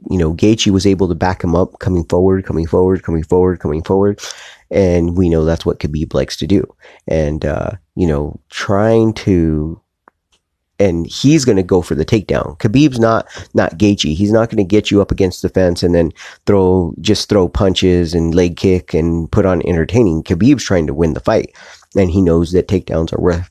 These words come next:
points. And so if he gets Poirier up against the fence, he's gonna take him down. Um, and then as far as Tony, I just think his striking is so unique and so unorthodox and so different.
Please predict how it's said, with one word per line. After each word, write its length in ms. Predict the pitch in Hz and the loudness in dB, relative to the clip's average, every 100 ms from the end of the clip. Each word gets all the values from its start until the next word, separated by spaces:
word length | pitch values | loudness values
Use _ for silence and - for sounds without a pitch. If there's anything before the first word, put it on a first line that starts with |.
| _ | _
points. 400 | - 135 87 - | -2 0 0 -6
And 300 | - 87 87 | -6 -2 -2
so 380 | - 87 78 78 - - - | -2 0 0 0 -6 -18 -2
if 60 | |
he 120 | 107 123 | 0 2
gets 540 | 113 92 - - - _ _ _ | 2 0 0 -8 -12 _ _ _
Poirier 400 | - 104 90 85 - | -2 0 2 2 0
up 100 | 90 | -2
against 300 | 80 78 - | -2 -2 -4
the 40 | |
fence, 280 | - 85 101 | -2 -2 -2
he's 100 | 90 | -2
gonna 180 | 90 73 | -2 -2
take 200 | - 73 | -4 -2
him 100 | 82 | 0
down. 340 | 98 95 90 - _ _ _ _ _ _ _ - 113 | 2 0 -2 -12 _ _ _ _ _ _ _ -8 -2
Um, 400 | 95 95 87 - - | 0 0 -2 -6 -2
and 180 | 104 | 0
then 120 | 90 85 | 2 0
as 140 | 82 | 0
far 160 | 95 82 | 0 0
as 100 | 80 | 0
Tony, 380 | - 104 87 | 0 2 2
I 60 | 85 | 0
just 200 | 90 82 | -2 -4
think 160 | 87 82 | -4 -2
his 280 | 90 80 - - - - | -2 -2 -6 -20 -16 -10
striking 560 | - 117 107 87 87 | 0 0 0 0 -2
is 340 | - 87 82 78 | -2 -2 -4 -6
so 240 | - 110 | 0 2
unique 480 | 104 85 87 87 - | 2 0 0 0 -2
and 240 | - 92 | -4 -2
so 240 | - 98 87 | 0 2 2
unorthodox 880 | 87 - 82 - 80 80 85 - - - - - | 0 0 -2 -2 0 0 -2 -6 -20 -20 -20 -6
and 180 | 90 87 | -2 0
so 200 | - 92 | 0 0
different. 600 | 78 92 92 - 85 - | 0 0 0 -2 -2 -4